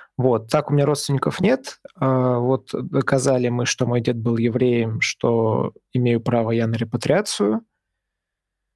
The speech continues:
Да, и к-, пока мы собирали документы по деду, а, в том числе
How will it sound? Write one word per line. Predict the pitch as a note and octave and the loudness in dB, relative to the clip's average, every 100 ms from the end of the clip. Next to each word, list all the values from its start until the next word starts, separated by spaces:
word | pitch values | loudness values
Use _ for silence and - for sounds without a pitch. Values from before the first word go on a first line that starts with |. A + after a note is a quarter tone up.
| _ - | _ 0
Да, | D#3 C#3+ | 4 4
и | B2 C#3+ | 2 0
к-, | C#3+ - | -2 -2
пока | C#3+ B2+ D3+ | -2 0 2
мы | C#3+ C#3+ | 4 2
собирали | B2+ - C#3 C#3+ C#3 C3 C3 B2+ | 0 0 2 2 2 2 2 0
документы | B2+ - C#3+ A3 - | -2 0 0 0 -2
по | D3+ C#3 | -2 0
деду, | C3+ C#3 C#3 C3+ C3+ - | 2 0 2 0 0 -4
а, | - D3 C3 | -2 0 0
в | B2 - | -2 -2
том | D3+ D#3+ | 0 0
числе | - - C3 D#3+ E3+ | 0 0 2 2 0